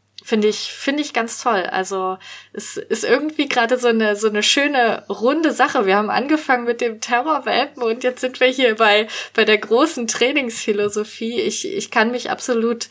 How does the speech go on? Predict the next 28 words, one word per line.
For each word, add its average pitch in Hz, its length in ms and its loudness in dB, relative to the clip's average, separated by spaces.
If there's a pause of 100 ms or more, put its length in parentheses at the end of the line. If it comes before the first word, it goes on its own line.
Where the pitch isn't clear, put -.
(360)
anschließen 233 560 -4
und 196 100 -8
freue 208 240 2
mich, 294 160 -4
dass - 160 -4
du 220 120 -4
auf - 120 -8
diese, 180 420 -2
diese - 240 -10
schwierige 220 540 -2
allgemeine 175 480 -4
Frage 185 400 -2
so 208 100 -6
eine 175 140 -10
schöne 185 300 -6
Antwort 185 400 -6
gefunden 180 420 -12
hast, 180 260 -10
was, - 300 -8 (460)
was 185 180 0
allgemein 180 580 2
hilft, 170 380 -6
ne, 196 160 -4
wenn 180 140 -6
man 175 160 -10
mit 175 120 -14
so - 120 -6
einem, 175 400 -12